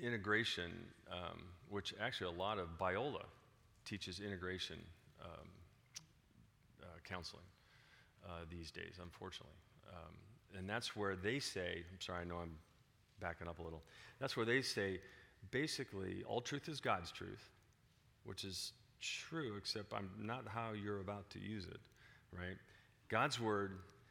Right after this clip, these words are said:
and the good, I mean, there's some wacko stuff in psychology. I'm, I'm, I'm speaking from an integration standpoint. I'm not speaking as myself.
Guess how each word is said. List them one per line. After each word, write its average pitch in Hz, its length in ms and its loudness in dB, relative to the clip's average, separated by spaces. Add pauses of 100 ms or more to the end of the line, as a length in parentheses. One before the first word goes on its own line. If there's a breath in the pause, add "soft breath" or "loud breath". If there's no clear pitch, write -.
(240 loud breath)
and 101 280 6 (440)
the 147 80 -2
good, 156 280 2
I 156 60 0
mean, 160 140 2
there's 160 180 4
some 120 160 2
wacko 110 340 8
stuff - 280 2
in 92 80 -2
psychology. 98 540 0 (220)
I'm, 95 220 -4
I'm, 87 220 -4 (360)
I'm 92 180 -2
speaking 113 420 -2
from 90 180 -2
an 85 80 -2
integration 82 460 -2
standpoint. 78 400 -8
I'm 85 60 -4
not 82 80 -4
speaking 80 340 -6
as 78 100 -8
myself. 73 320 -10